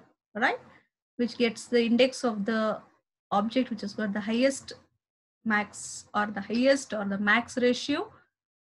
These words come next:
and then fill, which fills the, uh, knapsack with the objects, right? And then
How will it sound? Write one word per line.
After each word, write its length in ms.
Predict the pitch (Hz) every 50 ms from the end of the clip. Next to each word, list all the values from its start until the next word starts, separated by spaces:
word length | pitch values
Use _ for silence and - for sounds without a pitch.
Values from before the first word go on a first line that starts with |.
| _ _ _
and 140 | 254 240 226
then 140 | 226 226 220
fill, 380 | - - - 311 330 349 339 - -
which 180 | 247 226 - -
fills 380 | - - 254 254 254 - - -
the, 360 | 240 240 240 233 240 240 240 - _ _ _ _ _ _ _ _ _ _ _ _ _ _ _ _ _ -
uh, 120 | 160 208 208 -
knapsack 640 | 247 220 214 214 - - - 247 233 233 233 -
with 120 | - 196 190
the 80 | 196
objects, 1040 | 180 180 175 175 185 214 - - - - 302 381 415 - - - - - - - - _ _ _ _ _ _ _
right? 320 | 202 220 247 320 494 539 - - - _ _ _ _ _ _ _ _ _ _ _ -
And 320 | 247 240 240 240 240 220
then 280 | 240 240 262 294 330